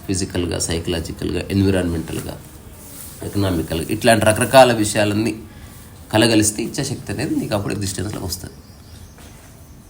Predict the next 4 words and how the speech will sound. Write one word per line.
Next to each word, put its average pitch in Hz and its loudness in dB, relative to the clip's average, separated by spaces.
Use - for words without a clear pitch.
ఏమిటి 151 8
ఇప్పుడు 113 2
ఎగ్జాంపుల్, 104 0
ఆ, 76 -4